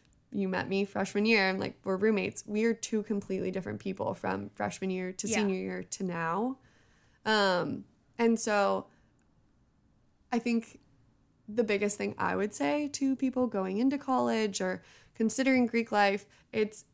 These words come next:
Speaker 1: take everything with a grain of salt. Definitely, like, go, experiment, spread your wings, try a ton of stuff, but also know that whatever you're experiencing right now,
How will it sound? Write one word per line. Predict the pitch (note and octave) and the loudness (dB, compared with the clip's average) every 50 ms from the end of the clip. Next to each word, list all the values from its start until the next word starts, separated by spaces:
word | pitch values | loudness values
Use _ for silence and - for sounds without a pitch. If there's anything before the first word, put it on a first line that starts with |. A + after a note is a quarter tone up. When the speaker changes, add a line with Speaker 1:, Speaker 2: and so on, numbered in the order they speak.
| _ _ _ _ - - - | _ _ _ _ -12 -8 -4
Speaker 1:
take | - D4+ D4+ - | -2 0 2 2
everything | - G3+ G#3 G#3+ - A#3 | 2 2 2 2 2 2
with | A3 G#3+ G#3 | 0 0 0
a | |
grain | G3+ G3 F#3+ F#3+ | -2 -2 -2 -4
of | F#3 F3+ | -4 -6
salt. | - F#3+ F#3 F3+ F#3 F#3+ G#3+ C4 - - _ _ _ _ _ _ | -4 -2 0 2 2 2 0 0 -4 -10 _ _ _ _ _ _
Definitely, | - A#3 A#3 B3 C#4 C#4+ C#4+ | 0 0 2 2 0 0 0
like, | C4+ A#3+ G#3 - - | 0 -2 -2 -4 -4
go, | - B3+ A#3 A3 G3+ G3+ | -2 0 0 2 0 0
experiment, | G#3 - - - A3 G#3 G3 F#3 F3+ - - - | -2 -4 -2 0 0 2 0 0 -4 -8 -10 -10
spread | - - - A#3+ A3+ | -8 -4 -2 0 0
your | A3+ A3+ | 2 2
wings, | A3 G#3 F#3+ F#3 F#3+ G3 - | 2 2 0 0 -2 -6 -8
try | - - - A3 G#3+ G#3 | -10 -10 -4 0 2 2
a | G#3 G#3 | 2 0
ton | - A3 G3+ G3 | 0 -2 -4 -4
of | F#3+ | -4
stuff, | - - F#3+ F#3 - G#3 G3 - - - - - - - - | -2 -2 -2 -2 -2 -2 -6 -10 -18 -20 -20 -20 -20 -10 -2
but | - B3 | 0 2
also | A#3+ B3 - D4+ | 2 2 4 4
know | D4 C4 G#3+ F#3+ F#3+ F#3+ G3+ G#3 | 4 4 4 4 2 2 2 2
that | G3+ G3 F#3+ - - - _ _ _ _ _ _ _ _ _ _ _ _ _ _ _ _ _ _ _ _ _ _ | 2 2 0 -2 -4 -10 _ _ _ _ _ _ _ _ _ _ _ _ _ _ _ _ _ _ _ _ _ _
whatever | G#3 G3 G3+ A3+ G#3+ G#3+ G#3 G#3 A#3+ C4 | -4 0 2 2 2 2 2 2 2 2
you're | A#3+ G#3 G#3 G3+ G3 | 2 0 0 0 -2
experiencing | G3 - - - G3+ F#3 F#3 F#3 F#3 - G#3 G3+ G3+ G3+ - | -2 -4 -4 -4 -2 0 0 -2 -2 -2 0 0 0 0 -2
right | - F#3 F#3 F#3 - | -2 -2 -2 -2 -2
now, | F3 E3+ E3+ E3+ E3+ G3 | -2 -2 -2 -2 -2 -4